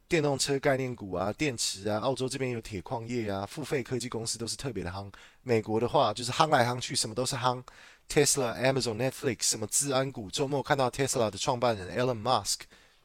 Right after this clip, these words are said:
已经超过 Amazon 的 Jeff Bezos，变成全世界最有钱的人，超过一千八百八十五亿美金的资产。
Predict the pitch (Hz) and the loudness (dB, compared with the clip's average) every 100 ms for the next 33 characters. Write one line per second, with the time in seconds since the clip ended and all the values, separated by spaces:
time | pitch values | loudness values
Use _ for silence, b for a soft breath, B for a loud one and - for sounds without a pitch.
0 | b b _ _ 120 110 131 - 139 135 | b b _ _ -8 -6 -2 2 2 2
1 | 135 123 135 120 110 95 123 113 - 120 | 0 2 2 -2 -4 -2 0 0 0 0
2 | 107 95 - 131 110 101 98 107 117 127 | 0 -6 -6 -4 -4 -6 -8 -8 -6 -4
3 | 117 123 101 85 90 92 82 85 B B | -4 -4 -4 -4 -8 -8 -8 -10 B B
4 | B - 143 139 127 135 147 131 131 123 | B 2 2 2 0 -2 -2 2 4 4
5 | 95 113 120 117 101 123 104 87 107 104 | 2 0 0 -4 -10 -10 -8 -8 -8 -6
6 | - 113 110 | -4 -4 -6